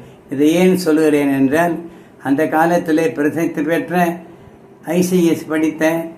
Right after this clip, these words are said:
கலெக்டர்கள் வள்ளல் பெருமானுடைய உண்மையான ஒரு அந்த அருள் தன்மையை தெரிந்து கொண்டு அதை ஏட்டிலே கெஜெட்டிலே பதிவு செய்து ஓரளவுக்கு அந்த உண்மையை மக்களுக்கு எந்த காலத்திலும்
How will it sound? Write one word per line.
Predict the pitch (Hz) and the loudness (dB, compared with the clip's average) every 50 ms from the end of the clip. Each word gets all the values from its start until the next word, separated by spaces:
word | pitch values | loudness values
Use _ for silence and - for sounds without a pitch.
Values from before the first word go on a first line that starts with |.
| - - - | -20 -12 -4
கலெக்டர்கள் | 151 147 160 170 - - 185 160 151 156 170 175 175 170 170 - - - - - | -2 -2 -2 -2 -4 -2 -2 0 0 2 0 0 -2 -4 -8 -10 -16 -20 -18 -8
வள்ளல் | - 143 156 170 180 180 160 | -4 -2 0 2 2 2 2
பெருமானுடைய | 156 170 165 156 151 156 151 151 151 151 151 151 147 143 139 139 135 - - - - - - | 0 0 0 2 2 2 2 2 2 2 2 2 2 0 -2 -4 -6 -10 -16 -20 -20 -12 -4
உண்மையான | 147 147 160 170 170 165 170 170 170 165 165 165 160 151 147 143 - - - - - | -2 0 0 2 2 4 4 4 4 4 2 2 2 0 -2 -2 -6 -14 -18 -12 -6
ஒரு | 160 156 156 151 | -2 0 0 2
அந்த | 147 147 147 151 147 156 147 | 4 4 4 6 6 4 4
அருள் | 139 147 156 196 202 196 | 4 4 4 4 4 4
தன்மையை | - 160 156 151 151 147 151 147 151 151 151 143 | 4 2 2 4 4 6 6 6 6 6 4 2
தெரிந்து | - 151 151 165 175 175 165 160 | 2 2 2 4 4 2 4 4
கொண்டு | 151 147 147 139 139 156 170 175 170 170 - - - - - | 4 4 6 6 6 4 4 2 -2 -4 -10 -16 -20 -16 -8
அதை | - 143 143 147 151 143 139 151 | -4 -2 2 2 4 4 4 4
ஏட்டிலே | 180 196 190 190 175 165 160 160 160 | 4 4 2 2 2 2 4 4 2
கெஜெட்டிலே | 143 123 139 151 156 175 185 - - 165 156 151 156 147 139 - | 2 2 2 2 4 4 2 2 2 2 4 4 4 4 2 0
பதிவு | - 147 147 160 175 180 180 180 | 0 2 2 4 4 4 6 4
செய்து | 170 175 160 156 151 147 139 139 147 151 156 156 151 - - - - - | 4 4 4 4 4 6 6 6 4 4 4 2 -2 -6 -16 -20 -20 -12
ஓரளவுக்கு | - 139 143 147 147 147 156 175 185 180 175 151 - 147 151 147 143 143 139 139 - - - - - - | -6 -4 -2 0 2 2 4 4 4 4 4 2 2 4 4 4 4 2 -2 -4 -10 -16 -20 -20 -16 -6
அந்த | - 139 151 151 151 156 147 | -2 2 2 4 4 4 2
உண்மையை | 143 160 175 185 190 185 180 165 160 156 156 147 | 2 2 2 4 4 4 4 4 4 4 4 4
மக்களுக்கு | 139 139 139 139 - 185 180 175 160 147 - - 147 143 143 139 139 - - - - - | 4 2 0 0 0 2 2 4 4 2 0 0 0 0 0 -2 -4 -8 -14 -20 -16 -6
எந்த | - 135 139 143 165 165 165 | -2 0 2 2 2 2 2
காலத்திலும் | 170 165 170 185 190 185 - - 175 165 170 170 170 | 2 2 4 4 4 2 0 -2 0 0 0 0 0